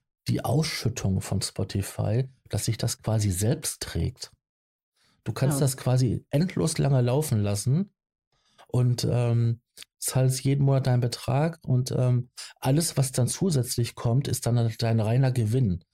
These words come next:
Speaker 1: Das ist unglaublich, wie abstrakt dieser Markt geworden ist, der wirklich mal so war, ich produziere gute Musik, die Leute hören sie und ich verdiene damit mein Geld.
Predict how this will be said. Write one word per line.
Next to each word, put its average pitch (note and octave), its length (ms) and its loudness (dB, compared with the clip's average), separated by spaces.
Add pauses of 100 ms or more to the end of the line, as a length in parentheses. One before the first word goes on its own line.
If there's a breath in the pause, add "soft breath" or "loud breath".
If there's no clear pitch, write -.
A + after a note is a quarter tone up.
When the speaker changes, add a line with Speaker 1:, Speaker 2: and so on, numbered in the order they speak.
(220)
Speaker 1:
Das A#2 160 0
ist - 320 -2
unglaublich, B2 880 2
wie C3+ 160 4 (460)
abstrakt - 1200 -2
dieser A#2+ 300 2
Markt A#2 380 0
geworden G2+ 340 0
ist, B2+ 180 -2
der G#2 140 -2
wirklich C3 300 -2
mal A2 120 4
so A2 260 2
war, B2+ 240 0 (400)
ich - 200 -4
produziere - 580 0
gute B2 300 0
Musik, A2 400 0
die - 80 -2
Leute G2+ 360 2
hören G2+ 340 2
sie C3 100 0
und F2 100 0
ich - 120 -2
verdiene A2 320 0
damit G2+ 200 0
mein F#2+ 160 -2
Geld. A#2 360 -2